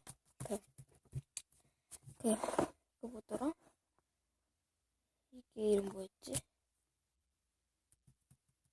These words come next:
이게 뭐, 이름이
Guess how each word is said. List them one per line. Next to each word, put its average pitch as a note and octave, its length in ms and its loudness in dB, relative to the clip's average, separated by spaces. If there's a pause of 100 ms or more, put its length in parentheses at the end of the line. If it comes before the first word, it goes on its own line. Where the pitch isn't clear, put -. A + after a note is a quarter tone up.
(2250)
이게 A3 140 8
뭐, G#3+ 160 2 (100)
이름이 A3+ 800 8